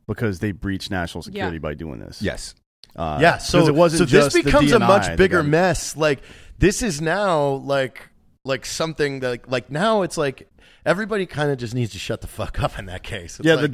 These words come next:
Speaker 1: the, the Dems are fucking
Speaker 4: eh.
Speaker 1: themselves over big time.
Speaker 4: Yes.
Speaker 2: Yeah.
Speaker 1: Look, here, I don't think most Americans know how impeachment actually works because
Speaker 2: That
Speaker 1: it,
Speaker 2: was my thing,
Speaker 1: it
Speaker 2: is
Speaker 1: never
Speaker 2: that
Speaker 1: really happened in the Clinton situation.
Speaker 2: No, I mean, they impeached him, but that doesn't mean
Speaker 1: No, no,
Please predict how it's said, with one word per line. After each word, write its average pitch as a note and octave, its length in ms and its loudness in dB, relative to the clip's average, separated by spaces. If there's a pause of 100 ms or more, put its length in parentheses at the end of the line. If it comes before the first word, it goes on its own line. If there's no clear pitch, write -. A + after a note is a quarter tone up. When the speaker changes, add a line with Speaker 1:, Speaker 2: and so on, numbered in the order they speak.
(100)
Speaker 1:
the, C#3 60 -2
the C3 120 -2
Dems F#3 160 -2
are C#3+ 60 0
fucking C#3 300 -4
Speaker 4:
eh. A2+ 80 -2
Speaker 1:
themselves A2 360 -2
over G2 180 -4
big F#2+ 220 -6
time. - 160 -6
Speaker 4:
Yes. F2 180 -4
Speaker 2:
Yeah. A#2+ 140 0
Speaker 1:
Look, - 220 -6
here, D3+ 220 0 (100)
I D3 80 2
don't F#3 140 0
think E3 200 -2
most A#2+ 280 -2
Americans G2+ 380 -4
know G2 140 -4
how F#2+ 200 -6
impeachment F#2 460 -10
actually F2 260 -8
works F#2+ 300 -8
because G3 240 -4
Speaker 2:
That G3+ 160 -8
Speaker 1:
it, - 60 -20
Speaker 2:
was F3+ 260 -10
my D#3+ 220 -10
thing, D3+ 320 -16
Speaker 1:
it - 60 -8
Speaker 2:
is A#2 40 -2
Speaker 1:
never C#3+ 200 0
Speaker 2:
that B2 40 -2
Speaker 1:
really A2 200 -2
happened G#2 400 -4
in E2+ 260 -6
the D2+ 100 -10
Clinton E2 500 -10
situation. D2 800 -14
Speaker 2:
No, C4 200 -4
I F#3+ 60 -4
mean, F#3 500 -8
they E3+ 280 -6 (380)
impeached E3+ 640 -14
him, D3 160 -14
but D3 120 -14
that E3 140 -6
doesn't D3+ 240 -12
mean D3 120 -6
Speaker 1:
No, B2 120 0
no, - 0 -